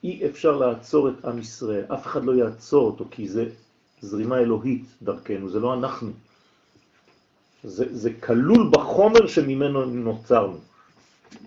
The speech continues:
אז כל מי שרוצה לעצור אותנו ולהגיד לנו, "רגע, רגע, רגע, פוס, פוס, תעצור שנייה, מה, מה אתם עושים?"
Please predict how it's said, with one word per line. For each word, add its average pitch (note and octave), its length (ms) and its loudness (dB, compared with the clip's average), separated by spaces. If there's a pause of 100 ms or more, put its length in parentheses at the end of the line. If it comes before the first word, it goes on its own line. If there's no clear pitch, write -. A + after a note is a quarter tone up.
(760)
אז - 100 -12
כל A3 220 6
מי A3+ 100 4
שרוצה F3+ 380 6
לעצור E3+ 480 6
אותנו D3+ 480 4
ולהגיד B2+ 340 6
לנו, C3+ 340 2
"רגע, C3+ 240 0
רגע, B2+ 220 0
רגע, A2+ 280 -4 (180)
פוס, C3+ 260 -8
פוס, C#3 220 -2 (600)
תעצור A2 360 -2
שנייה, B2+ 260 -4
מה, C#3+ 220 -2
מה D#3+ 140 0
אתם D3+ 160 -2
עושים?" A2+ 360 -6